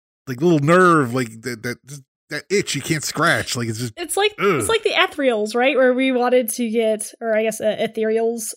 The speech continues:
Speaker 2: um, I think that's the right name for them.
Speaker 1: Yeah,
Speaker 2: Um,
Speaker 1: yeah.
Speaker 2: uh, in Burning Crusade, right? Like, I know that they touched a little bit on them in Legion, but I was really hoping that they'd touch on them a lot more, 'cause I've always felt the same way about them. Like,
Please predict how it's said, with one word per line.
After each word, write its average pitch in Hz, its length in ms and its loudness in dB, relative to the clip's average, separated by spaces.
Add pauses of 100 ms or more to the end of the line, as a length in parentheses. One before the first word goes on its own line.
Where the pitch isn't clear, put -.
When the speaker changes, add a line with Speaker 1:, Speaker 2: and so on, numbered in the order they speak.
Speaker 2:
um, 202 580 -6 (340)
I - 100 -20
think 349 120 -20
that's 214 140 -12
the 196 60 -10
right 180 80 -10
name 185 140 -10
for 196 120 -12
them. 208 160 -8 (360)
Speaker 1:
Yeah, 233 200 0
Speaker 2:
Um, 214 260 -4 (260)
Speaker 1:
yeah. 247 240 0
Speaker 2:
uh, 226 60 0
in 247 180 2
Burning 285 300 2
Crusade, 269 540 0
right? 262 200 4
Like, 311 140 4
I 330 80 6
know 349 140 2
that 403 160 0
they 359 140 2
touched 285 340 -2
a 254 100 2
little 254 220 2
bit 254 160 2
on 220 200 0
them 202 140 -4
in 185 160 -8
Legion, 233 400 -2
but 214 120 0
I 294 60 2
was 359 140 0
really 359 280 -2
hoping 254 720 -2 (380)
that 247 160 -4
they'd 254 160 0
touch 247 200 -4
on 240 120 0
them 220 120 -2
a 202 60 -4
lot 196 180 -4
more, 269 220 2
'cause 254 220 -4 (100)
I've 330 200 0
always 311 360 2
felt 254 220 0
the 247 80 -4
same 233 240 -2
way 202 160 -2
about 190 260 -6
them. 220 300 0
Like, 196 260 -6